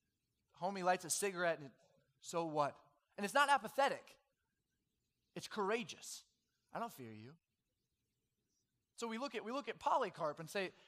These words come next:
uh, "He's following Jesus. Wouldn't Jesus have set the example of no fear in death?" Similarly, in, in this gospel, in Mark, we've heard Jesus talk about his death. Mark eight, we studied it a few weeks ago.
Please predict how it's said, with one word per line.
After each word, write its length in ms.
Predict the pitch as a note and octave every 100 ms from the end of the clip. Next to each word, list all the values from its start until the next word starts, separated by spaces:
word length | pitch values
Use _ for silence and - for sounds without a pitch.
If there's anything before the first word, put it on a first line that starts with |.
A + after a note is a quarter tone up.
| -
uh, 60 | - - - _
"He's 220 | C4 D4
following 540 | - A3 A#3+ G#3+ E3+ E3
Jesus. 380 | D#3 D#3 D#3 G3+
Wouldn't 220 | A3+ F#3+
Jesus 340 | G3 G3+ F3+
have 120 | F#3
set 300 | - A3+ -
the 100 | F3+
example 440 | E3+ C#3+ F3 F3+ E3+
of 100 | D3+
no 160 | F3+ F#3+
fear 280 | - F#3+
in 100 | F3+
death?" 400 | D#3 D#3+ A3 - - _ _ _ _ _ _ _ -
Similarly, 640 | - - D4+ G#3 D#3 F3 A3+
in, 180 | G#3+ G3 -
in 260 | A3 A3
this 220 | F#3+ A3 -
gospel, 440 | F3 G3 - F3+
in 180 | G3+ F3
Mark, 400 | E3+ D#3 E3 - - - -
we've 160 | G#3 F3+
heard 280 | G3 G#3+ E3
Jesus 400 | G#3 F3+ F#3+ -
talk 340 | - F3+ -
about 420 | C#3+ B2 D3 - - _ _ _ -
his 160 | E3+
death. 280 | D#3+ F#3 - -
Mark 240 | E3 G3+ -
eight, 200 | G#3 C#3
we 80 | D#3+
studied 320 | F#3 F#3+ F#3
it 20 |
a 40 | F#3
few 200 | G3+ G#3
weeks 220 | G#3 -
ago. 280 | C3+ A#2+